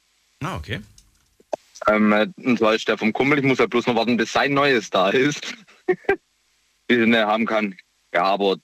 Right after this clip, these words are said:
Speaker 2: tatsächlich aktuell kriege ich das alles recht gut mit Bus und Bahn hin. Und wenn ich einkaufen gehe,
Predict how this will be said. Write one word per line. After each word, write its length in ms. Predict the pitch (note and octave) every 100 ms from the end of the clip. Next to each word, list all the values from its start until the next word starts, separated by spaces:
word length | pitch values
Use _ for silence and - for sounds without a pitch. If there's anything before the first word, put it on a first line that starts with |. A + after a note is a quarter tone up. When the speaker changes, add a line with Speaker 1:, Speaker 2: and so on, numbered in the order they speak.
| -
Speaker 2:
tatsächlich 580 | G2 - A2 - C#3 A#2+
aktuell 680 | A2+ - - F#2+ B2 D#3 -
kriege 200 | - A#2+
ich 80 | G#2
das 240 | G#2 G#2+
alles 320 | - G2+ A2+
recht 140 | - A2+
gut 160 | A#2 A2+
mit 140 | G2+
Bus 140 | A2 G#2+
und 100 | F#2+
Bahn 240 | F#2+ A2+
hin. 140 | C#3 C3+
Und 160 | A#2
wenn 140 | G2+ G2+
ich 180 | -
einkaufen 480 | - G#2+ B2 B2 C3
gehe, 220 | B2 D3+